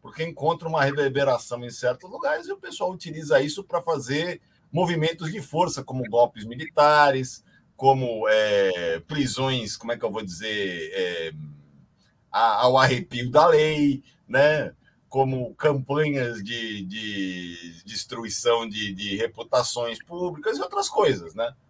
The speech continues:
Claro que existe a necessidade do momento de reconstruir o estrago que é feito realmente por esse pessoal, que é o que nós estamos passando hoje, nos últimos,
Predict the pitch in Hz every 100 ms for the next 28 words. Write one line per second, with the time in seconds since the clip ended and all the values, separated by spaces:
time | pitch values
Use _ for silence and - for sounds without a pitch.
0 | _ _ _ _ _ _ _ _ - 247
1 | 220 233 262 185 202 202 170 208 - 160
2 | 147 143 135 139 135 123 127 - 101 113
3 | 104 165 147 160 170 147 - 143 127 143
4 | 180 139 107 - - 120 117 98 - 104
5 | - 107 110 - 113 151 113 113 110 110
6 | 113 113 151 160 - 175 180 233 233 247
7 | 247 226 226 233 233 - 233 330 185 208
8 | 127 107 107 101 117 131 131 143 - -